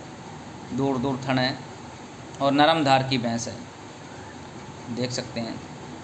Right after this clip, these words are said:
अभी भी इस जोटी में आठ लीटर दूध बड़े आराम से तैयार है। कोई भी भाई अपने हाथ से मिल्किंग चेक करके देख सकता है, हमारे डेयरी फार्म पे विजिट कर सकता है।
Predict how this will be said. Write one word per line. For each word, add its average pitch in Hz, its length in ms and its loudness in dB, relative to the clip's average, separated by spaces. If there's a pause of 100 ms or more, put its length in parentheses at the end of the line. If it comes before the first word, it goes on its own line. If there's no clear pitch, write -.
अभी 147 180 6
भी 190 120 4
इस 147 160 4
जोटी 151 300 6
में 160 260 4 (420)
आठ 175 260 8
लीटर 175 240 4
दूध 147 300 0
बड़े 143 200 10
आराम 139 240 8
से 143 140 0
तैयार 123 340 4
है। 135 140 2 (640)
कोई 139 140 6
भी 170 120 4
भाई 139 380 8 (340)
अपने 143 240 4
हाथ 143 260 6
से 147 120 4
मिल्किंग 139 420 4
चेक 131 200 4
करके 127 260 4
देख 123 180 2
सकता - 280 0
है, 127 240 4 (360)
हमारे 127 300 6
डेयरी 135 240 6
फार्म 131 300 4
पे 127 100 2
विजिट 127 320 0
कर 123 100 4
सकता 127 280 0
है। 120 160 8